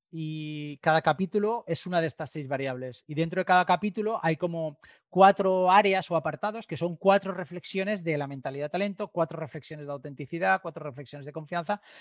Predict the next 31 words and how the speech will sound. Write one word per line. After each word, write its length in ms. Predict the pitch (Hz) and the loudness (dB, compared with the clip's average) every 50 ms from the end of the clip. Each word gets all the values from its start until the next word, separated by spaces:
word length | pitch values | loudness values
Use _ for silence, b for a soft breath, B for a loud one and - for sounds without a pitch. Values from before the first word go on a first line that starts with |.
| B B - | B B 4
y 120 | 190 190 | 6 8
acaba 340 | 185 170 - 196 202 226 220 | 8 8 8 6 4 4 4
con 140 | 208 196 190 | 2 0 0
un 100 | 190 196 | 2 0
apartado 580 | 196 - 196 180 - - 202 208 196 175 151 | 2 4 4 2 4 4 2 4 4 2 2
cada 240 | - 165 160 160 156 | 0 0 -2 -2 0
capítulo 520 | - 170 147 - 180 156 - 180 190 208 202 | 0 0 0 0 -2 -4 -4 -4 -4 -4 -4
donde, 380 | 185 165 156 143 139 131 143 147 | -4 -6 -6 -8 -12 -10 -10 -8
y 100 | 147 131 | -4 0
cada, 380 | 165 160 160 156 156 160 160 - | 2 4 4 4 2 2 0 -4
y 100 | 147 127 | -6 -4
cada 400 | - 156 156 160 160 160 156 151 | -2 -2 0 2 2 0 0 -2
subapartado 760 | - - 160 151 156 - 160 151 - - 160 160 170 180 - b b b b b | -2 -4 0 0 2 2 0 -2 -2 -4 -6 -4 -4 -6 -8 b b b b b
donde, 380 | 131 147 147 147 151 151 - _ _ _ _ | -6 -4 0 0 0 0 -2 _ _ _ _
donde 240 | 147 143 139 139 151 | -14 -10 -4 -2 -2
dice 200 | 147 - 185 - | -2 -2 -2 2
qué 140 | - 180 160 | 4 2 4
puedo 280 | - 165 175 160 151 | 4 4 4 6 6
hacer, 340 | 143 - - 160 143 120 123 | 4 4 0 -4 -6 -6 -6
¿no? 160 | 147 190 226 | -10 -10 -10
Intentando 520 | 202 147 - 147 135 123 151 151 151 160 151 | -8 -8 -8 -8 -6 -4 -4 -4 -4 -2 -2
dar 180 | 156 156 156 | 0 0 0
una 100 | 160 156 | -2 -2
orientación 540 | 151 147 147 143 131 - 127 - 156 147 139 | -4 -2 -4 -4 -4 -4 -4 -4 -6 -6 -4
práctica 480 | - 156 143 - _ - 143 - 156 - | -4 -4 -4 -4 _ -10 -8 -6 -4 -4
para 180 | 151 143 143 | -4 -4 -6
que 100 | 123 135 | -6 -8
puedas 280 | 120 - 139 139 135 - | -8 -8 -8 -8 -8 -10
poner 240 | - 147 139 131 139 | -12 -12 -8 -6 -6
en 100 | 131 131 | -6 -4
marcha, 420 | 135 139 143 - - - 156 151 | -6 -8 -8 -8 -8 -8 -8 -8